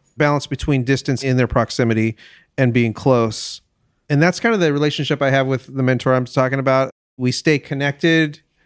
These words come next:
you know, chat every couple weeks or, you know, months at the latest or at the furthest points, but it's not like every day, 'cause that's probably too much, but it doesn't go a year,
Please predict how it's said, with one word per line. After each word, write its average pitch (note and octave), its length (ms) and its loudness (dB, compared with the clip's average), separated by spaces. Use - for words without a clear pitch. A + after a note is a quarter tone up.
you B2+ 80 2
know, A#2+ 440 2
chat C#3 240 2
every C3 280 0
couple C3 240 0
weeks C3 340 0
or, B2 140 4
you D3 200 0
know, A#2+ 280 2
months D3 420 0
at D3 100 -2
the C3+ 80 -6
latest C3 500 0
or B2 180 0
at B2+ 140 2
the B2+ 160 0
furthest C#3 540 -2
points, C#3+ 340 2
but A#2 260 -2
it's - 160 -8
not E3 120 2
like D3 160 0
every C#3 160 0
day, C#3+ 440 2
'cause D3 140 -2
that's C3+ 200 -2
probably C#3 280 0
too C#3+ 320 0
much, C#3 520 0
but C3+ 120 0
it B2+ 160 -4
doesn't C3+ 240 0
go A#2+ 180 2
a A#2 60 0
year, A#2 500 0